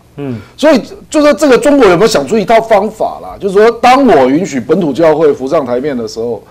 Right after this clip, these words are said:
Speaker 2: 那我只用行为做约束，
Speaker 1: 嗯。
Speaker 2: 可是我不去禁止这个教，
Speaker 1: 嗯。
Speaker 2: 那这样就是切开了啦。
Speaker 1: 是。
Speaker 2: 他，我觉得他只要想出这个办法，这个问题就解了。
Speaker 1: 嗯。
Speaker 2: 可是目前，目前确实啦，就是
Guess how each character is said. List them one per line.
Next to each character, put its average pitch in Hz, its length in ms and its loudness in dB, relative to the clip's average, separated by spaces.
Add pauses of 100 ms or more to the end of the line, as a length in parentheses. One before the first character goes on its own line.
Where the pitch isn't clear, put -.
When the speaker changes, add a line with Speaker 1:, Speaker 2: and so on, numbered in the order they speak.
(280)
Speaker 2:
那 240 160 2
我 208 100 4
只 143 200 -4
用 185 180 2
行 160 260 -2
为 165 140 2
做 165 180 -2
约 147 160 0
束， 139 260 -12 (300)
Speaker 1:
嗯。 127 180 -10
Speaker 2:
可 143 100 -2
是 151 100 -2
我 151 180 2
不 127 140 -6
去 208 140 -2
禁 233 300 -4
止 - 120 -12
这 135 120 -10
个 127 100 -8
教， 139 220 -10 (340)
Speaker 1:
嗯。 139 240 -10
Speaker 2:
那 214 100 0
这 214 140 0
样 185 120 2
就 185 100 0
是 175 60 0
切 156 200 -2
开 143 140 -2
了 139 180 0
啦。 92 80 -12 (280)
Speaker 1:
是。 120 280 -8
Speaker 2:
他， 247 80 0 (480)
我 180 80 2
觉 175 100 2
得 262 60 4
他 254 100 2
只 190 120 0
要 233 100 6
想 143 220 0
出 226 100 -2
这 226 100 0
个 180 60 0
办 170 260 0
法， 117 120 -6
这 156 100 -8
个 135 80 -4
问 143 120 -2
题 113 100 -10
就 127 120 -6
解 - 180 -18
了。 - 140 -20 (300)
Speaker 1:
嗯。 131 260 -8 (140)
Speaker 2:
可 165 120 -2
是 196 100 0
目 277 160 2
前， 165 220 0
目 226 140 0
前 160 180 0
确 208 240 0
实 127 260 -6
啦， 131 140 -4
就 160 160 -4
是 147 120 -2